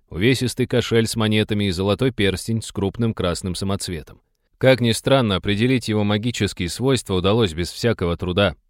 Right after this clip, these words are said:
Владельцу затейливого украшения отходило пятнадцать процентов от урона, нанесенного противнику кровотечением. Вроде бесполезная для меня вещь,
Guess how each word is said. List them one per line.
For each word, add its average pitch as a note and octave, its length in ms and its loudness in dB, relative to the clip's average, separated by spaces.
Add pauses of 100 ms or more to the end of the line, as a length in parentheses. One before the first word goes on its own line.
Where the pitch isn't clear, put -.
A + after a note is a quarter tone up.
(160)
Владельцу C3 500 2
затейливого D3 600 4
украшения B2+ 640 0
отходило A#2+ 500 2
пятнадцать A2+ 600 -2
процентов F#2+ 560 -2
от F2+ 140 -4
урона, G2 420 0 (100)
нанесенного A2 680 2
противнику G2 640 0
кровотечением. G2 720 -2 (520)
Вроде G2 440 2 (240)
бесполезная A2+ 680 2
для E2 100 0
меня F2 220 0
вещь, A2 320 0